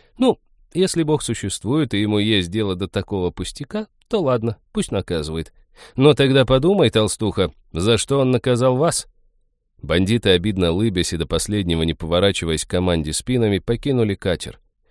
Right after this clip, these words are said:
В иллюминатор было видно, как они хлопают друг друга по плечам, садятся во флайер и улетают. Словно невооружённое ограбление провернули, а удачно поколедовали. Хэл понял, что убивать их никто не собирался.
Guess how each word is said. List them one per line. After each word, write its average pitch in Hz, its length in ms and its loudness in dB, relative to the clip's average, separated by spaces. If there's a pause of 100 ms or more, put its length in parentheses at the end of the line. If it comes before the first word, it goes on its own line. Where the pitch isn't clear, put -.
(120)
В - 120 -4
иллюминатор 120 480 4
было 113 240 4
видно, 110 340 2
как 87 200 -2
они 90 200 2
хлопают 95 480 0
друг 90 220 -6
друга 90 260 -4
по 82 140 -6
плечам, 92 500 -2
садятся 90 480 -4
во 76 140 -4
флайер 107 460 -2 (200)
и 151 80 -2
улетают. 76 640 -4 (420)
Словно 117 480 0
невооружённое 110 840 2
ограбление 92 580 0
провернули, 76 580 -4 (220)
а 82 140 0
удачно 92 720 0
поколедовали. 85 840 -4 (840)
Хэл 139 260 6
понял, 139 360 4
что - 180 -4
убивать 98 440 0
их - 120 -8
никто 87 280 -2
не 87 100 0
собирался. 80 640 -4